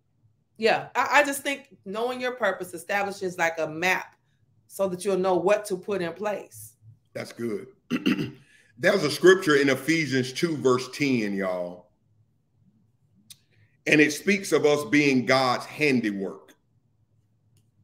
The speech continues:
Speaker 2: For we are God's, I'm, I'm gonna say it. We are God's masterpiece.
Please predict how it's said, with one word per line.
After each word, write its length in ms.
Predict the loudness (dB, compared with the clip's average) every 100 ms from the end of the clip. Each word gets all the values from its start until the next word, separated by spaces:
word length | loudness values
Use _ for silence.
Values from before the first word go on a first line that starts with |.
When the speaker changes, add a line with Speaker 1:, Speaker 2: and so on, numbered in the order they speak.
| _ _ _ _ _ _ _ _ 2
Speaker 2:
For 180 | 4 4
we 220 | 2 4 4
are 280 | 2 -2
God's, 600 | 2 2 2 0 -4 -8 -18 -20 -20 -20 _ _ _ _ _ -20 _ -12
I'm, 120 | -10
I'm 60 |
gonna 160 | -10 -10
say 120 | -8
it. 200 | -10 -12 _ _ _ -4
We 220 | 4 6
are 240 | 6 2
God's 500 | 4 4 4 2 0 -2
masterpiece. 1300 | 2 2 2 -2 -8 -10 -10 -14 -16 -20 -20 -20 _